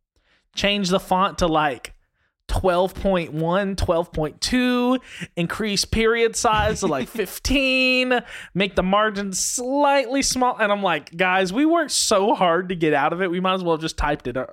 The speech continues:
Speaker 1: you know, <laughs> straight up."
Speaker 2: Yeah. <laughs> No, really, really. Um, yeah, you know, I was still too good at douche shoes to do that too much. I was, like, afraid I would get caught. So,
Speaker 1: Yeah.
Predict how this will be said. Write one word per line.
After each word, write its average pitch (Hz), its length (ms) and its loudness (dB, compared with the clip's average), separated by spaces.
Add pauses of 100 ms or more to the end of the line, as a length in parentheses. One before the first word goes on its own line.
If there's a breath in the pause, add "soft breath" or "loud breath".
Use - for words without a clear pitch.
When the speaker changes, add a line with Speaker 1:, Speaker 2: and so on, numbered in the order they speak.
(140)
Speaker 1:
you 185 160 -4
know, 147 220 -4 (220)
<laughs> - 200 -20
straight - 640 -4
up." - 360 -6 (120)
Speaker 2:
Yeah. 151 540 2 (120)
<laughs> - 680 -4 (760 loud breath)
No, 175 360 4
really, 135 580 2
really. 131 640 0 (1300)
Um, 139 580 0 (140)
yeah, 165 520 2
you 170 180 -6
know, 170 280 -4 (720)
I 180 80 4
was 185 120 2
still 202 180 2
too 196 200 0
good 160 160 2
at 156 100 -2
douche 156 200 2
shoes 147 220 0
to 143 60 -4
do 139 140 0
that 131 200 0
too 143 180 -4
much. 127 320 -4
I 135 60 2
was, 135 120 -4
like, 143 100 -8
afraid 143 300 -2
I 135 40 2
would 131 80 -2
get 127 140 -6
caught. 127 380 -2
So, 135 200 -2
Speaker 1:
Yeah. 214 280 0